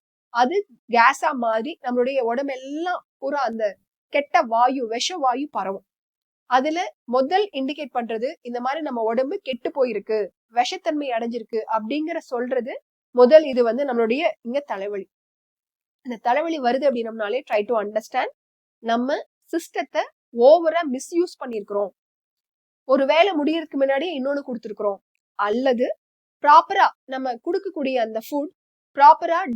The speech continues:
டைஜஸ்ட் ஆகுற அளவுக்கு நல்லா மென்னு சாப்பிடாம இருக்கிறோம். நிறைய பேருக்கு வந்து பழக்கம் எப்படின்னா, சாப்பிடுறது வந்து ஒரு வேலை, டக்குன்னு எடுத்து வாய்க்குள்ள போட்டுட்டு அடுத்த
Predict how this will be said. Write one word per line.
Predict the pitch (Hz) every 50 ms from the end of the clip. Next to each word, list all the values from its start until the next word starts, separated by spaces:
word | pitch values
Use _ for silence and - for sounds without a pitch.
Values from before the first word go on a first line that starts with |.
| 220
டைஜஸ்ட் | 214 220 269 302 339 392 403 - - 381 330
ஆகுற | 285 277 269 254 240
அளவுக்கு | 233 247 262 262 226 - 233 247 - - 269
நல்லா | 240 240 247 277 339 392 277 247
மென்னு | 269 294 349 392 427 415 -
சாப்பிடாம | 381 294 - - 240 240 247 240 220
இருக்கிறோம். | 202 208 208 208 202 196 _ _ _ _ _ _ _ _
நிறைய | 269 269 302 359 440 415 -
பேருக்கு | 349 339 339 320 - 294 269
வந்து | 269 277 320 302
பழக்கம் | 277 262 269 269 311 269
எப்படின்னா, | 240 240 247 269 302 294 - -
சாப்பிடுறது | 294 311 359 427 392 370 320 294
வந்து | 302 311 320 277
ஒரு | 247 220 190 - - 220 240
வேலை, | 247 269 277 - - _ _ _ _ _ _ -
டக்குன்னு | 285 277 - 415 392 370 302
எடுத்து | 277 285 330 302 269
வாய்க்குள்ள | 262 285 294 - 311 285 269
போட்டுட்டு | 285 277 269 320 330 440 466 - -
அடுத்த | 254 254 247